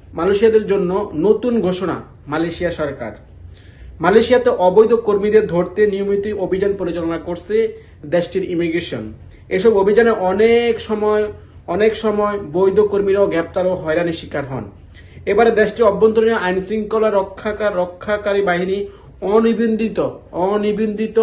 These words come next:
অবৈধ অভিবাসী কর্মীদের, কর্মীদের জন্য নতুন ঘোষণা দিয়েছে। মালয়েশিয়া তাদের সাধারণ ক্ষমা আয়ত্তে এনে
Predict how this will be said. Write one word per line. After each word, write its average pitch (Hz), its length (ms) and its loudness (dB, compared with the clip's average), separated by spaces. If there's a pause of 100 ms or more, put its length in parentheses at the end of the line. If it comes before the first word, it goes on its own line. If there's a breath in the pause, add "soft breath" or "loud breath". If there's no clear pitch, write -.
(220)
অবৈধ 202 460 6
অভিবাসী 202 400 2
কর্মীদের, 190 720 0
কর্মীদের 196 440 0
জন্য 196 400 2 (240 loud breath)
নতুন 214 340 2
ঘোষণা 180 340 -2
দিয়েছে। 143 460 -4 (640)
মালয়েশিয়া 220 420 4
তাদের 208 340 2
সাধারণ 202 380 -4
ক্ষমা 202 260 -2
আয়ত্তে 185 380 -2
এনে 233 320 -2